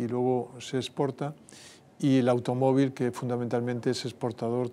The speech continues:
de la fan-, factoría de Stellantis, pero no únicamente exportador.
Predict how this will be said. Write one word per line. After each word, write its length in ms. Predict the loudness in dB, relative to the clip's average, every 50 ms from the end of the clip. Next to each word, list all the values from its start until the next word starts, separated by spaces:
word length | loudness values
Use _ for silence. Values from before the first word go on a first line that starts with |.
| -8 -12 -8
de 160 | -4 -2 -2
la 140 | -2 -2 -4
fan-, 240 | -4 -8 -8 -10 -10
factoría 540 | -14 -14 -12 -8 -8 -6 -4 0 2 2 2
de 80 | 0
Stellantis, 400 | 0 -2 0 0 0 0 0 -2
pero 220 | 0 0 0 0 2
no 120 | 2 4 4
únicamente 520 | 4 2 0 -2 -2 -4 -4 -4 -6 -10
exportador. 480 | -12 -12 -12 -12 -10 -10 -10 -10 -12